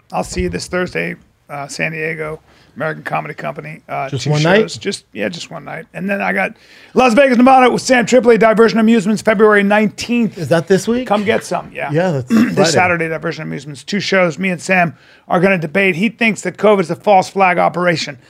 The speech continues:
Speaker 1: I'm gonna be telling him he's
Speaker 2: Oh, wow.
Speaker 1: full of shit. I'll bring my evidence, he'll bring his, and then we'll do stand-up after that. Come see us. Oh, in Appleton, Wisconsin. March third to fifth.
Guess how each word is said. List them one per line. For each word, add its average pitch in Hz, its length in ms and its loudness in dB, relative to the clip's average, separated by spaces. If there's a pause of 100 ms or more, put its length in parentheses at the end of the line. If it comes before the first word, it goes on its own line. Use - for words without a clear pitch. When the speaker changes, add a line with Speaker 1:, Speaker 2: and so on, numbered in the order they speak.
(180)
Speaker 1:
I'm 214 140 6
gonna 226 120 4
be 190 100 0
telling 190 280 2
him 175 60 -2
he's 151 100 -4
Speaker 2:
Oh, 131 40 -4
wow. 123 60 -2
Speaker 1:
full 196 160 2
of 165 80 -6
shit. - 420 -2 (120)
I'll 196 160 4
bring 214 320 4
my 220 260 4
evidence, 214 500 0
he'll 202 120 0
bring 190 220 -4
his, 180 340 0 (160)
and 185 120 -4
then 196 80 4
we'll 196 120 4
do 170 100 -4
stand-up 156 440 -4
after 139 260 -6
that. 110 220 -12 (320)
Come 151 140 -12
see 123 220 -16
us. - 140 -20 (100)
Oh, 170 100 0
in 170 60 2
Appleton, 160 360 -2
Wisconsin. 165 580 -4 (380)
March 165 340 -2
third 175 260 -2
to 147 60 -20
fifth. 185 280 -2